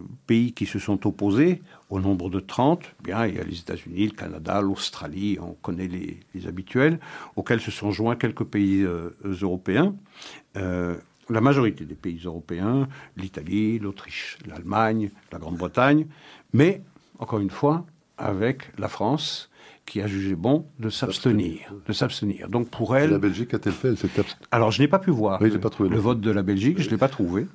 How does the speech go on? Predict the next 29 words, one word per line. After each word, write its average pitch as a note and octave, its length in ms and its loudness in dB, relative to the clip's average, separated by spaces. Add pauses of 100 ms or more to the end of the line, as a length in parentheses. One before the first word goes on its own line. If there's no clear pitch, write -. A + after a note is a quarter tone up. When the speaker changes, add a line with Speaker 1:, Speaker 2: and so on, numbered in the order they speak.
(380)
Speaker 1:
je - 100 -16
l'ai G#2+ 60 -2
pas C3+ 140 2
trouvé, G2+ 440 2
<coughs> A#2+ 80 6
mais, A2 200 2
euh, A2+ 400 -2
j'ose B2+ 340 4
le A#2+ 140 4
deviner G2+ 500 2 (140)
malheureusement. G2 680 0 (400)
Enfin, A#2+ 460 -2 (300)
c'est D3 260 4
à B2+ 40 4
vérifier, A2 420 2 (240)
c'est - 200 -8
à A2+ 60 2
vérifier. F2+ 380 -4 (260)
Mais C#3+ 240 4 (560)
pour D3+ 100 2
la D3+ 120 6
diplomatie A#2 460 2
française, F3+ 380 0
pour A2+ 160 -2
le G2+ 100 2
Quai G2+ 120 -2
d'Orsay, G#2+ 440 0
qui - 120 -6
donne, G#2+ 300 0